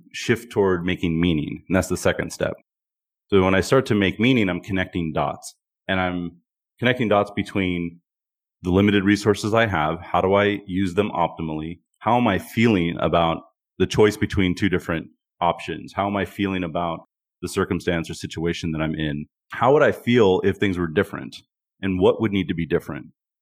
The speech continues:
in order for me to feel differently or make a certain change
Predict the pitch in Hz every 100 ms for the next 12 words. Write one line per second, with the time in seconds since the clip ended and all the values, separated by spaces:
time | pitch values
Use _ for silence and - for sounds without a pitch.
0 | _ 90 90 87 85 87 85 82 95 101
1 | 92 85 85 76 87 82 82 90 90 90
2 | 90 78 - 90 85 80 78